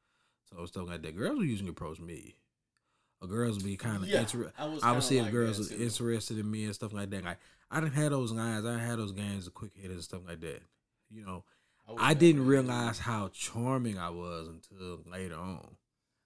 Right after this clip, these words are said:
Speaker 1: like, as I got older. And my thing was, I ain't gotta use these lines.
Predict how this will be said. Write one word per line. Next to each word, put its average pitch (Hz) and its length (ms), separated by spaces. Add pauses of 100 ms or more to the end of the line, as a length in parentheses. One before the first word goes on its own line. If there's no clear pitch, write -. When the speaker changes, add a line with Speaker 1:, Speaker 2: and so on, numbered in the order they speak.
(100)
Speaker 1:
like, 85 160
as 85 180
I 87 100
got 85 220
older. 92 320 (220)
And 98 80
my 98 100
thing 107 300
was, 101 480 (280)
I 117 100
ain't 113 60
gotta 90 180
use 98 280
these 85 160
lines. 73 520